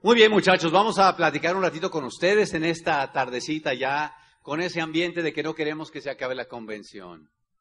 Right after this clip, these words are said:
No, ojalá y hubiera una de estas cada semana, ¿no? Sería tan bonito, lindo. Pues ahí en la pantalla, ahí ven a Sergio y Charo cuando comenzaron el negocio.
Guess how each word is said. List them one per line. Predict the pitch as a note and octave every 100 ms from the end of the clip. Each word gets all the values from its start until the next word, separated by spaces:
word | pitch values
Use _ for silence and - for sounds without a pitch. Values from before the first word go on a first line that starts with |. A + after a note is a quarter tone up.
| _ _ _ _ _ _
No, | D3+ C#3+ B2+ A2+ G2+ G#2
ojalá | A2+ C#3 F#3+
y | G#3+
hubiera | G#3 G3+
una | G3 F#3+
de |
estas | F3+ F#3+ F3+
cada | F3 F3
semana, | D#3 C#3 C#3 G#2+
¿no? | G2+ C#3+ F3+ _ _ _ _ _ _ _ _
Sería | - B2+ B2+ B2
tan | B2 A#2+
bonito, | A2+ A#2 B2+ C3 C3 B2 - G#2+
lindo. | G#2+ B2 B2 A#2+ A2 F#2+ E2 - _ _ _ -
Pues | F3 F3
ahí | F3+
en | G#3
la | A#3
pantalla, | A3+ G3 F#3+ F#3+ F#3 F3+ A3 D4 _ _ _ _ _ _
ahí | B2+ C3 D3+
ven | D#3 D3+ D#3+
a | C#3+
Sergio | B2 C#3+ D3+
y |
Charo | D3+ D3
cuando | D3 C3+ B2+
comenzaron | A#2+ A2+ A#2+ B2+
el | A#2
negocio. | G2+ F2 D#2+ _